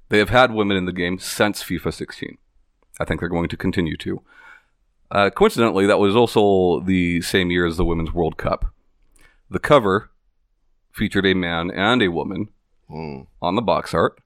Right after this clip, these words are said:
Speaker 2: Mm.
Speaker 1: to scale. So it's not like the man was larger or anything.
Speaker 2: Sure, sure. But he was there.
Speaker 1: Um, but that, even though women have been in the game since then and will continue to be, at least so it seems, uh, that has been the only time that a wo-, woman has been on the cover.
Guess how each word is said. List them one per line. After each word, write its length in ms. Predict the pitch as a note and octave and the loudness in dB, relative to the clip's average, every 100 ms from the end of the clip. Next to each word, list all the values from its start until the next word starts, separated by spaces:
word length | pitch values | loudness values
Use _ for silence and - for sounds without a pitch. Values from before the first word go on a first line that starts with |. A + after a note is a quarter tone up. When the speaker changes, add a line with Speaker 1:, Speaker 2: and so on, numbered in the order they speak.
| _ | _
Speaker 2:
Mm. 300 | - D2 C#2+ C2 | -10 -8 -4 0
Speaker 1:
to 120 | B3 | 0
scale. 500 | - G#2+ F2+ D3 - | 0 0 0 -2 -6
So 140 | - F#2+ | -20 -10
it's 80 | G#2 | -4
not 120 | - | -2
like 120 | G#2+ - | -2 -2
the 60 | |
man 220 | F#2 F#2 | 0 0
was 160 | G2+ F#2 | 0 2
larger 340 | F#2+ F#2+ G2 | 2 2 0
or 220 | G2 F#2 F2+ | 0 0 0
anything. 240 | F2 F#2 | -2 0
Speaker 2:
Sure, 260 | G#2+ F2 - - | 0 -2 -6 -12
sure. 160 | F#2+ D#2+ | -8 -2
But 140 | E2+ F#2+ | 2 4
he 40 | F#2+ | 4
was 120 | F2+ | 4
there. 160 | A2 F2 | 4 2
Speaker 1:
Um, 220 | E2+ E2+ _ _ _ | -2 -10 _ _ _
but 140 | C#3 C3+ | 2 6
that, 180 | E3 - _ - | 4 2 _ -4
even 200 | F#3+ E3+ | 0 4
though 120 | E3 | 4
women 220 | D3 C#3+ | 6 4
have 160 | C3 A#2 | 4 2
been 200 | A#2+ A#2 | 4 4
in 120 | A2 | 2
the 60 | G#2 | 2
game 180 | G2+ F#2 | 0 -2
since 220 | G2 F2+ | -2 -2
then 120 | F#2+ | -2
and 80 | F#2+ | -2
will 80 | F2 | -4
continue 360 | - F2 F#2 D#2+ | -4 -2 -2 -2
to 80 | F2 | -4
be, 300 | E2+ F2 G#2 | -2 -4 -4
at 220 | E2 E2+ | -4 -2
least 200 | G2 F2+ - | -2 -2 0
so 140 | F2 | -2
it 100 | - | -2
seems, 440 | - G2+ F2 F2+ - - - - | -2 0 -2 -6 -14 -20 -16 -2
uh, 140 | F2+ | 0
that 140 | F#2+ A2 | 2 2
has 100 | G#2 | 0
been 120 | G2+ | 0
the 80 | G2 | 2
only 300 | A#2 C3 A#2 | 4 4 2
time 260 | F#2+ E2 D#2+ | 0 -2 -2
that 80 | E2 | -2
a 60 | |
wo-, 160 | D#2+ E2+ | -2 -4
woman 180 | F2 E2 | -4 -4
has 120 | E2 | -6
been 120 | D#2+ | -8
on 80 | C2 | -8
the 60 | - | -6
cover. 260 | - - | -6 -8